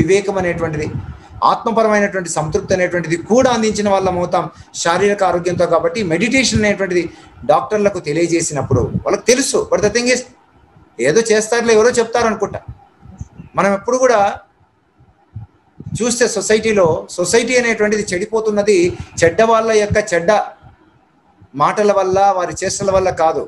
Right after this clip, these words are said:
మంచి వాళ్ళు సైలెంట్గా ఉండడం చేత, మాట్లాడకపోవడం వల్ల. వాళ్ళకి తెలుసు కదా, ఇప్పుడు అందరూ కూడా ఆత్మ గురించి మాట్లాడతారు. మనకు ఎప్పుడన్నా ఆత్మలు కనిపించాయా? ఐసీయూలో కనిపించాయా? లేకపోతే పేషెంట్ చనిపోయినప్పుడు కనిపించాయా?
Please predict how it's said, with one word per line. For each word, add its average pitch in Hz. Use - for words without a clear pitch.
మంచి 196
వాళ్ళు 233
సైలెంట్గా 214
ఉండడం 180
చేత, 135
మాట్లాడకపోవడం 190
వల్ల. 131
వాళ్ళకి 185
తెలుసు 247
కదా, 180
ఇప్పుడు 160
అందరూ 196
కూడా 214
ఆత్మ 190
గురించి 208
మాట్లాడతారు. 123
మనకు 165
ఎప్పుడన్నా 202
ఆత్మలు 190
కనిపించాయా? 185
ఐసీయూలో 190
కనిపించాయా? 170
లేకపోతే 160
పేషెంట్ 190
చనిపోయినప్పుడు 185
కనిపించాయా? 156